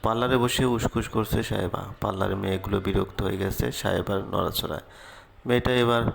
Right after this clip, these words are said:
বিরক্ত হয়ে বলেই ফেলল, "একটু শান্ত হয়ে বসুন ম্যাম, এত নড়াচড়া করলে সাজ নষ্ট হয়ে যাবে। আমার কিছু ভালো লাগছে না, যে কোনো একভাবে সাজিয়ে দিন তো,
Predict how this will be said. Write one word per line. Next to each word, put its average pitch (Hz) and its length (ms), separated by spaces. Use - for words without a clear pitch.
বিরক্ত 101 400
হয়ে 107 160
বলেই 98 340
ফেলল, - 220
"একটু 117 200
শান্ত 107 420
হয়ে 110 100
বসুন 95 300
ম্যাম, 95 180
এত 117 180
নড়াচড়া 113 420
করলে 110 280
সাজ 107 220
নষ্ট 95 320
হয়ে 92 100
যাবে। 95 260
আমার 101 400
কিছু 107 200
ভালো 92 320
লাগছে 87 300
না, 95 240
যে 101 140
কোনো 98 360
একভাবে 98 520
সাজিয়ে 98 400
দিন 104 180
তো, 131 180